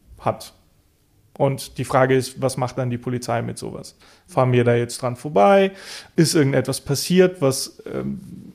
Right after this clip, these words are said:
irgendwie, ähm, veranlasst, jetzt da zu intervenieren oder nicht?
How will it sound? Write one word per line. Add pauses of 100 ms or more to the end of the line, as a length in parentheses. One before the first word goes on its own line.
(100)
irgendwie,
ähm,
veranlasst,
jetzt
da
zu
intervenieren
oder
nicht?